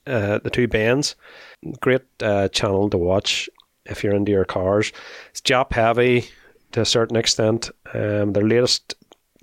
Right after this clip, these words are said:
tr-, uh, road trip, they do these epic road trips, is forty-eight states road trip, and it's in their recently built,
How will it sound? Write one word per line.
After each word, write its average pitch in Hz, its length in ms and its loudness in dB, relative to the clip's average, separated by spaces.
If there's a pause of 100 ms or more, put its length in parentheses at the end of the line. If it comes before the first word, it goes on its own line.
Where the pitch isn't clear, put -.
(100)
tr-, - 180 -4
uh, 98 280 2
road 113 240 0
trip, - 340 -2
they - 80 -18
do 113 120 2
these 107 180 2
epic 110 320 -2
road 104 180 2
trips, - 400 -2
is 101 260 0
forty-eight 120 540 2
states - 460 0
road 123 200 2
trip, - 300 -4 (420)
and 104 120 0
it's 101 160 0
in 107 140 2
their 101 260 4
recently 110 400 0
built, 104 400 -4